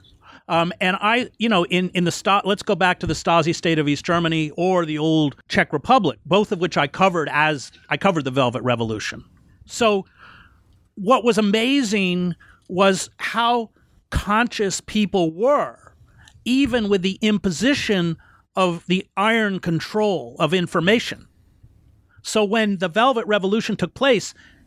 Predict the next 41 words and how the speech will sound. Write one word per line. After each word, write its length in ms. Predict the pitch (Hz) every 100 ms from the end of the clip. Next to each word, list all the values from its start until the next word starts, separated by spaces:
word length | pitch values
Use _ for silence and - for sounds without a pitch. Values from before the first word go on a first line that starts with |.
| _ _ -
everyone 520 | 254 254 220 185 180
knew 240 | 226 233
that 120 | 160 160
Havel, 500 | - 208 156 101 - _ _ -
and, 140 | 180 -
you 100 | 214
know, 100 | 254
the 100 | 240
interesting 260 | 294 -
thing 100 | 262
about 80 | 190
Havel, 340 | 175 180 139 - - - _ -
I 140 | 170
was 220 | 190 151
in 80 | 160
the 80 | 147
Magic 340 | 151 147 139
Lantern 300 | 143 143 135
Theater 280 | - 147 135
with 160 | 127 120
him 240 | 113 110 -
every 220 | 151 147
night 240 | 123 104 - _
in 200 | 170 139
Prague. 340 | - 127 104 - - - -
The 140 | - 247
interesting 380 | 294 311 294 240
thing 120 | 226
about 240 | 202 180
Havel 440 | 233 311 262 165 - _
is 120 | 185
that 120 | 220
he 60 | 214
wasn't 420 | 190 240 277 254
charismatic. 760 | - 190 147 131 127 117 120 -
He 100 | 202
wasn't 360 | 247 285 285
a 40 | 220
particularly 580 | 202 196 190 165 147
good 240 | 131 127 110
speaker, 560 | - 139 104 - -